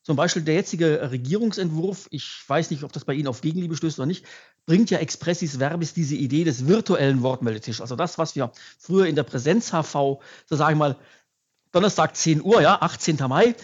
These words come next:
Deutsche Bank, ähm, physisch gemacht haben, ähm, i-, in der Messehalle,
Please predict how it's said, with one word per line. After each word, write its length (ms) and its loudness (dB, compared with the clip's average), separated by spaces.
Deutsche 300 2
Bank, 300 0
ähm, 380 2
physisch 380 2
gemacht 340 -2
haben, 380 -2
ähm, 460 -2
i-, 80 0
in 180 0
der 100 4
Messehalle, 520 0